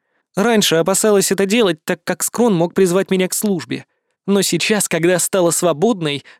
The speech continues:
Джаред Мойзес пожалеет о том дне, когда явился на порог клана Бартоломео. Мой четырёхлетний позор будет смыт кровью обидчика, и иерархи уберут последствия тёмного огня.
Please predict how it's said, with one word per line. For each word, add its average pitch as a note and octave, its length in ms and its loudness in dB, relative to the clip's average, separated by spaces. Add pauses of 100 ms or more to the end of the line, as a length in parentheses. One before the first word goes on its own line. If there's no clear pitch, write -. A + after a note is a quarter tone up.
Джаред E3+ 360 -2
Мойзес F#3+ 440 0
пожалеет F#3 680 0
о D#3+ 40 -4
том E3 220 -4
дне, F3 300 -2 (240)
когда D#3 240 -2
явился D3 480 0
на D#3 120 -2
порог D#3 360 -2
клана E3 320 0
Бартоломео. E3 760 -2 (540)
Мой G3 240 2
четырёхлетний G3 680 0
позор G3+ 320 0
будет F3 260 2
смыт G#3 340 0
кровью G3 420 2
обидчика, G3 580 -4 (320)
и F3 100 -2
иерархи D#3 580 -4 (280)
уберут G3+ 400 2
последствия D#3+ 580 -2
тёмного D3 460 -4
огня. D3 340 -6